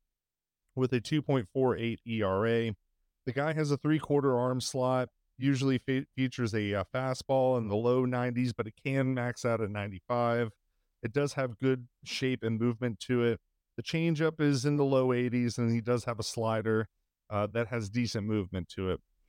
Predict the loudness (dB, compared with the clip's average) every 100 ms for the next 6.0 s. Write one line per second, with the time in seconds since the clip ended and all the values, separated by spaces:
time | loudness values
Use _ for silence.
0 | _ -8 -4 -2 -4 -6 -18 -4 0 2
1 | 0 -2 -2 0 0 2 2 4 0 -4
2 | -14 -10 -4 -4 -2 -2 -2 -4 -2 0
3 | 0 0 -2 -2 0 2 2 2 2 0
4 | 0 -2 -4 -8 -6 -2 0 0 0 -2
5 | -4 -2 -4 -2 -4 -4 0 2 2 -2